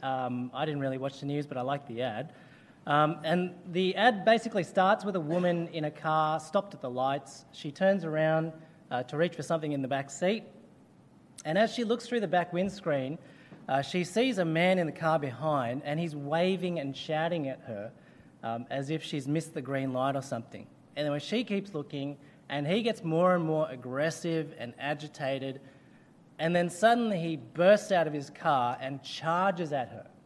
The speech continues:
And she is absolutely petrified as he rips open a door, drags her kicking and screaming from the car, and the ad fades to black.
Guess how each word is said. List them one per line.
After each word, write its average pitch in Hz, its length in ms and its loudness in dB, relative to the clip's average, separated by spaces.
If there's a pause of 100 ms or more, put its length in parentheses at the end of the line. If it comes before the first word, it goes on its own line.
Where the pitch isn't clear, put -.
(640)
And 120 120 -8
she 269 200 2
is 175 120 0 (100)
absolutely 214 580 2
petrified 123 1000 -2 (460)
as 156 180 2
he 175 140 2
rips 175 480 2
open 190 320 4
a 147 80 0
door, 123 480 -4 (400)
drags 180 540 4
her 160 140 0
kicking 175 420 -6
and 143 100 -6
screaming 156 340 -2
from 139 140 -8
the 131 80 -6
car, 127 580 -4 (540)
and 123 120 -6
the 135 140 -8
ad 135 260 -6
fades 139 280 -4
to - 80 -14
black. 113 420 -6